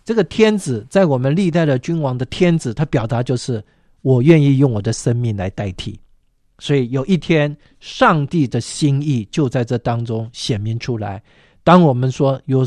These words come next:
哪一位真正的天子可以为我舍命呢？”上帝就预备了那位万王之王的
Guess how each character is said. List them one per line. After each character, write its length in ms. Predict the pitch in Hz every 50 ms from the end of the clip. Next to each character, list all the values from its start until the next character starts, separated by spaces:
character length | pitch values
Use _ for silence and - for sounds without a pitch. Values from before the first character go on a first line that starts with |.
| 117 151
哪 180 | 143 120 113 139
一 140 | 156 175
位 200 | 190 180 180 156
真 300 | 131 - - 226 214 208
正 160 | 214 202 185 151
的 80 | 143
天 400 | - - - 190 180 165 165 175
子 260 | 165 - 127 107 95 _ -
可 160 | - - 135
以 260 | 143 143 127 107 98 _ _ _ _ -
为 220 | - 170 196 165 123
我 200 | 107 113 113 120
舍 280 | - - - 117 95
命 240 | 104 117 127 123 110
呢？” 220 | 107 113 110 113 - _ _ _ _ _ _ _
上 300 | _ - - 156 131 123
帝 120 | 113 - 117
就 160 | 110 117 107 -
预 260 | - 180 170 147 123
备 240 | 117 135 131 120 110
了 180 | 104 98 98 - _ _ _ _ _ -
那 160 | 135 135 131
位 220 | 117 120 117 107 - -
万 260 | 165 165 143 120 113
王 240 | 113 104 101 113 117
之 220 | - - - 127
王 260 | 117 117 95 95 104
的 180 | 101 107 98